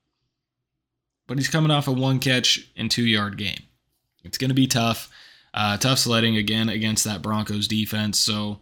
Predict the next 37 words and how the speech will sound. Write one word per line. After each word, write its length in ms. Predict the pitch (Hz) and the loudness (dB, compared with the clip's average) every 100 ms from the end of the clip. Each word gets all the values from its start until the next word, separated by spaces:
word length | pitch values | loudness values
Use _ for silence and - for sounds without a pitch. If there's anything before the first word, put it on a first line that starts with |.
| _ - | _ -6
let's 220 | 123 127 | -2 -2
not 180 | 110 101 | -2 -2
take 240 | 104 - | -4 0
him. 320 | 113 117 113 - - - - | 0 0 -2 -6 -18 -18 -6
And 140 | 117 127 | 0 2
then 220 | 127 127 | 2 2
I 160 | - 120 | 2 2
am 160 | 113 | 2
sitting 380 | - 156 165 160 | 2 2 2 4
Hayden 320 | 151 147 143 | 4 4 4
Hurst, 480 | 120 113 110 - - - | 4 4 2 0 -2 -4
who 140 | 113 | -2
was 200 | 110 101 | 0 -2
just, 520 | 101 104 117 113 - - - _ _ | -4 -2 0 2 0 -4 -20 _ _
uh, 380 | 95 101 92 76 - _ _ - | -6 -4 -4 -8 -14 _ _ -4
in 140 | 135 120 | 0 2
our 140 | 113 | 2
Good 180 | 110 107 | 2 2
Samaritans 640 | 110 107 101 104 95 - | 2 0 0 -4 -6 -8
list. 340 | 95 - - - _ - | -6 -6 -6 -8 _ -10
Don't 200 | 110 123 | -4 -2
get 160 | 131 139 | 0 0
caught 200 | 135 135 | 2 2
up 300 | 123 101 120 | 0 -2 -2
in, 520 | 120 113 113 110 104 _ _ _ _ | 0 2 2 0 -4 _ _ _ _
"Oh, 160 | 110 104 | -8 -4
Hayden 280 | 107 110 113 | -2 -2 -2
Hurst 340 | 120 110 - | 0 0 2
had 160 | 107 107 | 2 0
a 40 | |
good 220 | 110 110 | -2 -2
game." 380 | 107 107 - - _ _ - - _ _ _ _ | -2 -2 -6 -12 _ _ -20 -20 _ _ _ _
It's 240 | - - - _ _ _ - | -6 -6 -6 _ _ _ -20
probably 680 | - 113 117 127 123 123 | -10 0 2 2 4 4
not 240 | 120 113 110 | 4 2 0
gonna 160 | 110 | -2
continue. 600 | 107 98 117 104 85 50 | -2 -2 0 -2 -4 -14